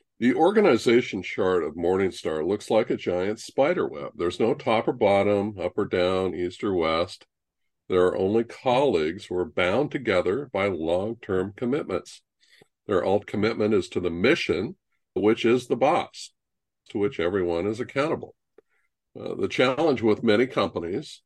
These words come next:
is that they're often very sloppy about the way, uh,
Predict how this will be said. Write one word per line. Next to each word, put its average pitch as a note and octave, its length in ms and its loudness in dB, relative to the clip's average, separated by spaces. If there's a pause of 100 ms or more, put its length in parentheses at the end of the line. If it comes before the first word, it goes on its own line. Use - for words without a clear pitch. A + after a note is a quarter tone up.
(160)
is F#2 160 -2
that G2 120 -4
they're G2+ 160 4
often A#2 300 2
very G#2+ 240 4
sloppy A2 800 -2 (420)
about G2+ 480 0
the B2 100 -2
way, G2 500 0 (300)
uh, - 200 -14